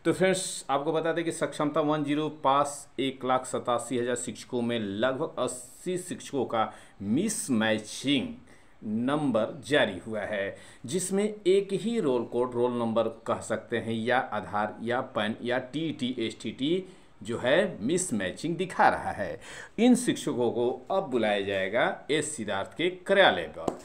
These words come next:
जी हाँ, जहाँ पर एससीएसके के पाठक पहले पूर्व में इसका चेक इन अभियान करते थे, उस अभियान को ये आगे बढ़ाएंगे और जो फर्जी शिक्षक है, जो मिसमैचिंग है, उनको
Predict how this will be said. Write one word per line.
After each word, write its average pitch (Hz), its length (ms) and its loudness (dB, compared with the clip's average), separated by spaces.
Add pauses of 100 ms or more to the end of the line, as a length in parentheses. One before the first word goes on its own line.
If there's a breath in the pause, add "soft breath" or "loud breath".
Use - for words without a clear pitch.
(240 loud breath)
जी 143 160 0
हाँ, 226 160 4
जहाँ 143 340 2
पर - 460 2
एससीएसके 170 480 0
के 147 120 0
पाठक 131 480 -2
पहले 117 220 2
पूर्व 117 260 0
में 117 180 -2
इसका 110 320 -4
चेक 127 300 -4
इन 120 80 0
अभियान 117 300 0
करते 170 260 0 (100)
थे, 185 120 4 (280 loud breath)
उस 131 220 -2
अभियान 139 360 0
को 120 300 -4
ये 117 260 -2
आगे 160 180 4
बढ़ाएंगे 170 500 2 (240 loud breath)
और 117 200 4
जो 123 140 2
फर्जी 190 380 0
शिक्षक 147 420 0
है, 131 140 4
जो 113 140 0
मिसमैचिंग 127 720 0
है, 117 300 2 (140)
उनको 110 340 -2